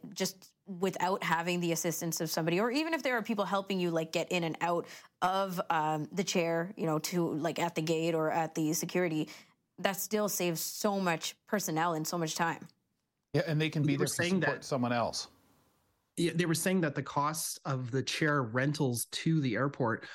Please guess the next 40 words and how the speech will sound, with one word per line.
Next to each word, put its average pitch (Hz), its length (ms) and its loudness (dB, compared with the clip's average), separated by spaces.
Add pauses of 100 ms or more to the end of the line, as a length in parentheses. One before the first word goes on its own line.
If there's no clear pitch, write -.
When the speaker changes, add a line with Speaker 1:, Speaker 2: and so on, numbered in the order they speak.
(240)
Speaker 3:
are 120 120 2
significantly 143 640 2
less 123 300 0
than 123 140 -2
it 110 80 -6
costs 123 360 -2
to - 120 0
actually 123 240 -2
have 123 200 0
a 120 60 0
person 117 580 0
Speaker 1:
Yep. 160 100 -2
Speaker 3:
taking 156 340 0
you. 107 180 -4 (260)
And 151 80 2
it 156 100 0
can 202 100 2
actually 196 200 0
do 143 160 2
more 131 220 2
people 196 320 -2
because 113 400 -2
it's 123 160 -2
not 139 320 0 (220)
waiting 135 340 2
around 123 600 0 (260)
for 143 100 2
the 123 80 4
next - 420 0 (180)
available 120 320 2
customer. 131 460 0
It 120 100 -2
can 139 100 2
just 120 120 -2
go 131 80 2
back 120 240 0
and 117 100 2
recharge 120 440 0
itself. 107 320 0
Speaker 1:
Exactly. 98 160 -4